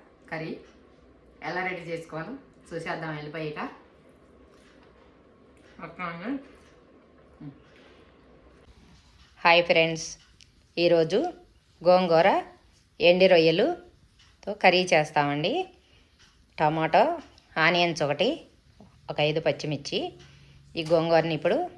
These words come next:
శుభ్రంగా కోసుకుని కడిగేసుకోవాలి.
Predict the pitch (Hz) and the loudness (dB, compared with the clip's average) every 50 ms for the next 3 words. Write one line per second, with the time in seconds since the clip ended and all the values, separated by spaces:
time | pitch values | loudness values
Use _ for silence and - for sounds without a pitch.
0 | - - _ - - - - 131 151 151 156 156 151 139 131 127 135 139 - - | -20 -20 _ -20 -12 -10 -6 -4 -2 -2 0 0 0 0 -2 -4 -8 -14 -18 -20
1 | _ _ _ _ - - 165 160 160 160 - 165 156 165 202 302 359 - - _ | _ _ _ _ -4 0 0 2 0 0 -2 -4 -4 -4 -4 -6 -8 -12 -18 _
2 | _ _ _ _ _ _ _ _ _ - _ _ _ _ _ _ - - _ _ | _ _ _ _ _ _ _ _ _ -20 _ _ _ _ _ _ -20 -20 _ _
3 | _ _ _ _ _ _ _ _ _ _ _ _ _ _ - - - - - - | _ _ _ _ _ _ _ _ _ _ _ _ _ _ -20 -20 -20 -20 -8 -6
4 | - 135 143 147 151 143 - - - 147 143 143 143 147 202 | -4 -2 -2 -2 -2 -2 -4 -4 -4 -2 -2 0 -2 -2 -4